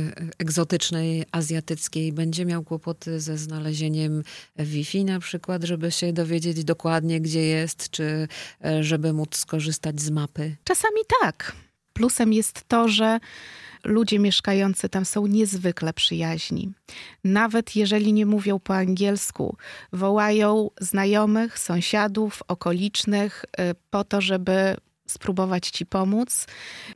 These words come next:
Speaker 2: Zaoferują nawet podwiezienie,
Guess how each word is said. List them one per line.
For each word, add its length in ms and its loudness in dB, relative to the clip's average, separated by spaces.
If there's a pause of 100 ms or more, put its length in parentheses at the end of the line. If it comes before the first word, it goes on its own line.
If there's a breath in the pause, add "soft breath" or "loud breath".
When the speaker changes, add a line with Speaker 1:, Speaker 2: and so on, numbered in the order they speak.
(140)
Speaker 2:
Zaoferują 760 2
nawet 340 0
podwiezienie, 1000 2